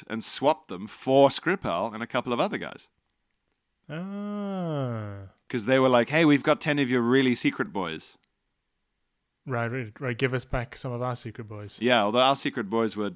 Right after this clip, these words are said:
Speaker 1: were never as secret as, like, uh, "We're gonna train you how to be a spy, and then you have to be a dentist for fifteen years," and sort of
Speaker 2: Wow. So they were working dentists and, like,
Speaker 1: They were real people with
Speaker 2: part of the community with, yeah.
Speaker 1: real people, real
Speaker 2: That's
Speaker 1: jobs,
Speaker 2: wild.
Speaker 1: real social security numbers, often via dead,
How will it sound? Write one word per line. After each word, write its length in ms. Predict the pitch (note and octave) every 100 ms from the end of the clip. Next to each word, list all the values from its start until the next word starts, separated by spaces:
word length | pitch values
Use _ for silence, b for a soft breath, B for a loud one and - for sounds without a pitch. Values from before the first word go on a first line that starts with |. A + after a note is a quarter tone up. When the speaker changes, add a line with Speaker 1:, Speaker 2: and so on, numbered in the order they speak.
| -
Speaker 1:
were 140 | G#2+
never 260 | A2+ A2 G#2+
as 160 | G2+
secret 300 | - B2+ A2
as, 160 | G2+ F#2
like, 260 | F#2+ F#2
uh, 200 | G2 F2+ F2 _ _ _ _
"We're 140 | B2
gonna 140 | C3 C3+
train 240 | - D3+
you 100 | E3
how 60 | D3+
to 60 | C3+
be 80 | B2+
a 80 |
spy, 460 | A#2+ - B2 G#2 F2+
and 140 | G#2 A2
then 100 | A2+
you 80 |
have 140 | A#2 A#2
to 80 | G#2+
be 140 | A#2
a 120 | A#2
dentist 640 | G#2 - C3 D3 E3 C#3 -
for 140 | A#2+
fifteen 680 | - D3+ C3+ - C3+ C3 C3
years," 540 | B2+ C3+ A#2+ F2+ E2+ G#2+
and 120 | F2+
sort 180 | - F#2
of 220 | F2+ -
Speaker 2:
Wow. 480 | A2+ A2+ A2 G#2 G2+ _ _ _
So 120 | - E3+
they 120 | F#3
were 100 | F#3+
working 460 | E3 F3+ F#3 F3+ D3+
dentists 520 | D3+ D#3 - C3+ -
and, 120 | C3
like, 460 | A#2 A2+ G#2+ - _ _
Speaker 1:
They 120 | B2+
were 100 | C#3
real 260 | B2+ D#3 C#3+
people 300 | D#3+ C#3+ B2
with 80 | A2
Speaker 2:
part 220 | C#3+ C#3
of 80 | C3
the 80 |
community 640 | C3+ C#3 C3+ B2+ - B2+ B2
with, 240 | A#2+ A#2
yeah. 160 | D#3 B2
Speaker 1:
real 160 | C#3 D#3
people, 320 | D#3+ D3 C3
real 220 | B2 C#3
Speaker 2:
That's 100 | A#2+
Speaker 1:
jobs, 400 | B2+ B2+ G#2 G#2
Speaker 2:
wild. 100 | G2+
Speaker 1:
real 200 | B2 C#3
social 300 | C3 C#3 B2+
security 480 | B2+ B2 C3 B2 B2
numbers, 440 | A#2 A#2 A#2 A#2 G#2+
often 280 | A2 B2
via 240 | G#2+ A2+ A2+
dead, 340 | F#2+ A2+ G#2